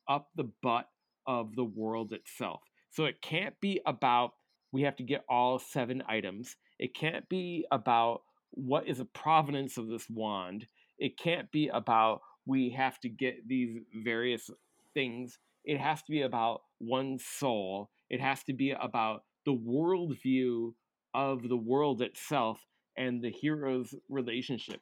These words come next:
to it. And it has to be something that fundamentally problematizes it and, frankly, kicks you out of it. Like Star Wars, like, it's, the reason that you love it is because you love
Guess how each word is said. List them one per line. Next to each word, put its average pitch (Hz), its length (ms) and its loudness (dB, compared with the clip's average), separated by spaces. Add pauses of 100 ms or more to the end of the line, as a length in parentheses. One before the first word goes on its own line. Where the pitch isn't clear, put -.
(100)
to 107 180 -2
it. 92 200 -6 (380)
And 143 160 2
it 127 80 0
has 170 200 2
to - 40 -20
be 208 140 2
something 131 520 0 (260)
that 147 200 2 (100)
fundamentally 151 680 0
problematizes 123 1200 0
it 127 240 -2 (260)
and, 156 360 2 (200)
frankly, 170 520 2 (220)
kicks - 380 -2
you 226 200 4
out 233 200 8
of 123 120 2
it. - 140 -4 (540)
Like 165 220 0
Star 214 360 2
Wars, 131 480 2 (280)
like, 143 240 0
it's, 220 280 0 (440)
the 175 100 8
reason 254 340 2
that 196 120 2
you 175 140 0
love 180 280 2
it 165 100 -2
is 165 140 0
because 180 280 -2
you 196 120 -2
love 151 420 2